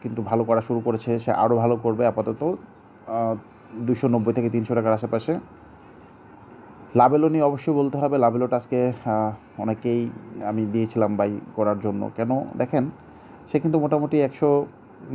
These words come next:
দশ টাকা থেকে কমতে কমতে, আহ, নব্বইয়ের আশেপাশে চলে আসছে। তো আজকে কিন্তু একটা বড় ক্যান্ডেল করে ঘুরেছে, আজকে প্রথমে কমেছে, পরে ঘুরেছে, সেটাও ভালো সাইন।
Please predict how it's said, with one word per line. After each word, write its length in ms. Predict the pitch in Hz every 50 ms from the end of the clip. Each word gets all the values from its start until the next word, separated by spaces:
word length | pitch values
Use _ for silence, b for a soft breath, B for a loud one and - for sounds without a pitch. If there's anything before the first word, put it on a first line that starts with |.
| 127 127 123
দশ 160 | 127 120 117
টাকা 180 | - 131 127 135
থেকে 220 | 143 135 135 131
কমতে 240 | 127 123 117 117 120
কমতে, 400 | 117 120 113 110 123 113 113 -
আহ, 1400 | - - - - - - - - - - - - - - - - - - - - - - 110 110 113 113 113 113
নব্বইয়ের 340 | 113 117 107 117 113 110
আশেপাশে 300 | 104 107 110 110 110 113 -
চলে 180 | 120 107 101 101
আসছে। 160 | - - 127
তো 100 | - 131
আজকে 220 | 135 - - 156
কিন্তু 220 | 147 160 147 160 151
একটা 160 | 139 139 143
বড় 240 | 127 123 123 123 123
ক্যান্ডেল 240 | - 127 120 123 123
করে 180 | 127 123 117 104
ঘুরেছে, 220 | - 110 104 104 104
আজকে 160 | 101 - 110
প্রথমে 260 | 107 110 110 113 117
কমেছে, 300 | 107 113 107 110 113 113
পরে 200 | 113 117 110 110
ঘুরেছে, 360 | 101 107 107 113 110 - 139
সেটাও 220 | 139 135 131 143 135
ভালো 200 | 123 123 127 127
সাইন। 220 | - 135 143 156